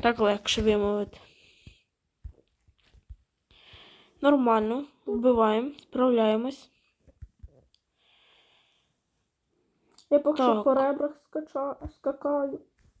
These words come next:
Speaker 1: Скакай.
Speaker 2: Поки гроші фармуються для того, щоб апгрейдити.
Speaker 1: Ну, нормально. Підписник прокачує. Також він прокачує тепер нор-, нових титанів.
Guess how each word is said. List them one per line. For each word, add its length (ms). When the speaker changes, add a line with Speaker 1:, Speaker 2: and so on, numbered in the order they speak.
Speaker 1:
Скакай. 680
Speaker 2:
Поки 240
гроші 340
фармуються 480
для 160
того, 240
щоб 200
апгрейдити. 640
Speaker 1:
Ну, 300
нормально. 500
Підписник 500
прокачує. 720
Також 380
він 180
прокачує 600
тепер 520
нор-, 500
нових 440
титанів. 640